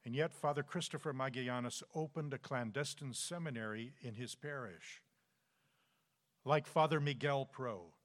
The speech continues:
Father Christopher went around celebrating underground masses. Eventually arrested and falsely accused of inciting rebellion, he gave away his possessions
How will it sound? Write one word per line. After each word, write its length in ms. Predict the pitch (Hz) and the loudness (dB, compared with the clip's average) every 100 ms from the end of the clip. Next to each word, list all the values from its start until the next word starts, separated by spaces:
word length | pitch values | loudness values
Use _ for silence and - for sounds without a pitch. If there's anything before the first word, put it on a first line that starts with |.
| _ _ _ _ _ _ _ | _ _ _ _ _ _ _
Father 240 | 139 143 | 2 2
Christopher 520 | 143 170 - 147 147 | 2 0 0 0 0
went 240 | 123 139 160 | 0 2 2
around 400 | 143 139 131 110 | 4 4 2 -2
celebrating 800 | - - 151 156 135 135 123 131 | -4 -2 0 0 0 0 -2 -2
underground 720 | 143 143 143 123 127 120 113 | 0 2 0 2 0 2 0
masses. 680 | 107 104 95 - 82 - - _ _ _ _ _ _ _ _ _ _ _ _ _ _ _ - | -4 -4 -4 -10 -10 -14 -14 _ _ _ _ _ _ _ _ _ _ _ _ _ _ _ -6
Eventually 580 | 110 165 165 160 156 | 4 4 6 2 2
arrested 680 | 135 110 127 - - 208 170 - _ _ _ _ _ _ _ | 2 4 2 2 -2 -4 -4 -14 _ _ _ _ _ _ _
and 180 | - 120 | -6 -6
falsely 640 | - 139 151 135 - 208 196 | -2 2 4 4 2 2 0
accused 600 | 180 - 151 120 120 135 | -2 0 2 2 0 -4
of 100 | 107 | -6
inciting 500 | 107 - 139 143 143 | -6 -2 -2 -2 -4
rebellion, 680 | 123 120 110 101 90 87 85 _ _ _ _ _ _ _ _ _ _ _ | -4 -2 -4 -4 -10 -14 -20 _ _ _ _ _ _ _ _ _ _ _
he 200 | - 156 | -4 -4
gave 320 | 113 175 220 | 0 0 2
away 320 | 170 147 196 | 0 2 4
his 200 | 156 117 | 4 0
possessions 880 | - 123 107 160 165 - 101 101 - | -4 -10 -4 -2 -2 -4 -6 -8 -12